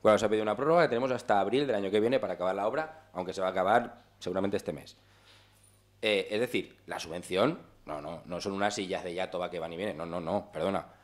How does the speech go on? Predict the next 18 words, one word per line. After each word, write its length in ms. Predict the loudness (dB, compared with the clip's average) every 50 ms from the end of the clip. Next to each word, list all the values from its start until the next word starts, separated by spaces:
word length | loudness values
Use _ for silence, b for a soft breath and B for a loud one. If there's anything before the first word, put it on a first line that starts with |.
| b
Es 100 | -4 2 2
una 80 | 4
subvención 380 | 4 4 4 4 4 4 4 6
de 60 | 6
un 100 | 4 6
dinero 480 | 4 4 4 6 8 8 8 6 6 2 -6 -18 b b b b b b b b _ _ _
absolutamente 720 | 2 6 8 8 8 8 6 6 8 8 6 6 6 4 2
fiscalizado 1040 | -2 -4 -6 -6 -6 -6 -4 0 0 0 0 0 0 2 4 4 4 4 2 -2 -6 -16 -20 _
que 120 | -10 -8 -8
está 580 | -6 2 4 6 6 6 4 0 -8 -14 -20 _ -6
en 340 | -4 -4 -2 -2 -4 -6 -10 -12 -14 -10
una, 380 | -8 -6 -2 -2 -2 -2 -2 -4 -6
en 140 | -6 -4
un, 320 | -4 -4 -4 -6 -8 -10 -12 -18 _ -12
en 60 | -6
una 140 | -4 -4 -4
propiedad 340 | -4 -4 0 2 2 2 2
municipal, 800 | 2 2 0 0 0 0 -2 0 4 6 6 6 4 2 -2